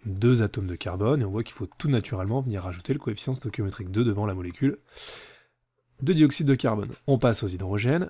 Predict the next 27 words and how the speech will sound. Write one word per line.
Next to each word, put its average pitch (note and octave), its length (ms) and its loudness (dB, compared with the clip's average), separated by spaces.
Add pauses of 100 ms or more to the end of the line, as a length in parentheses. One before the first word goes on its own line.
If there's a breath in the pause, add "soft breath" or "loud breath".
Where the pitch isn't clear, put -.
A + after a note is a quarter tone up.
même G2+ 200 -2
chose, E3+ 500 4
ici B2+ 260 -4
on A#2+ 80 -2
veut G#2+ 80 -2
faire G#2 220 -10
apparaître F2 560 -12
six D3 360 0
atomes G#2+ 280 -2
d'hydrogène, F2+ 580 -4 (400 soft breath)
on A2 80 -2
va F#2+ 100 0
donc A2 200 0
venir G#2 360 -2
multiplier B2 920 0
par - 240 -8
trois B2 320 -2
ici B2+ 260 -4
pour B2+ 140 -8
faire G#2 180 -10
apparaître G2+ 580 -12 (840 soft breath)
deux A#2 200 2
fois - 220 -6
trois, - 420 -4 (220)
six - 320 0
atomes B2 300 0
d'hydrogène. G#2 460 -4